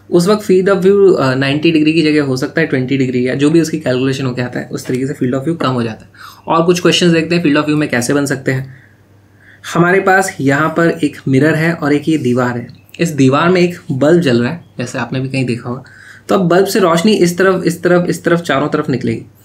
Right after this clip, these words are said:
और वो जहाँ पे भी जाएगी, वहाँ पे थोड़ा bright spot बन जाता है। लेकिन इस, अ, बल्ब से निकली हुई कुछ rays reflect होके वापस दीवार पे आ जाती हैं इस तरीके से, है ना? तो हमें दिखता है कि दीवार पे भी एक इस तरीके से bright patch बन जाता है।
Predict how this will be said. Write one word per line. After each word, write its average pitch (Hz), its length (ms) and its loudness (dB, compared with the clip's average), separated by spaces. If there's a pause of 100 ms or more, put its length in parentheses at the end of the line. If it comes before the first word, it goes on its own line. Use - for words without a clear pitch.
(380)
और 135 80 0
वो 147 240 4
जहाँ 139 220 0
पे 160 80 2
भी 156 100 0
जाएगी, 151 260 2
वहाँ 147 180 -2
पे 143 120 -4
थोड़ा 135 200 -2
bright 123 260 -4
spot 156 280 -2
बन 156 100 0
जाता 135 220 -4
है। 131 80 -14 (340)
लेकिन 269 260 2
इस, 277 140 0
अ, - 60 -14 (920)
बल्ब 165 260 2
से 214 140 -2
निकली 202 240 2
हुई 220 140 2
कुछ 233 380 -4
rays 196 260 2
reflect 180 380 -2
होके 175 120 4
वापस 139 280 0
दीवार 135 320 0
पे 131 100 -2
आ 127 60 0
जाती 123 260 -2
हैं 127 100 -8
इस 127 220 -10
तरीके 120 320 -2
से, 127 120 -8 (400)
है 139 60 -2
ना? 175 200 -6 (260)
तो 160 200 4
हमें 170 240 2
दिखता 175 220 0
है 202 60 2
कि 202 80 -2
दीवार 156 340 2
पे 180 120 2
भी 190 120 0
एक 170 220 0
इस 175 140 -2
तरीके 165 280 0
से 175 120 -2
bright 151 400 0 (220)
patch 160 280 -2
बन 131 200 0
जाता 117 260 -4
है। - 60 -18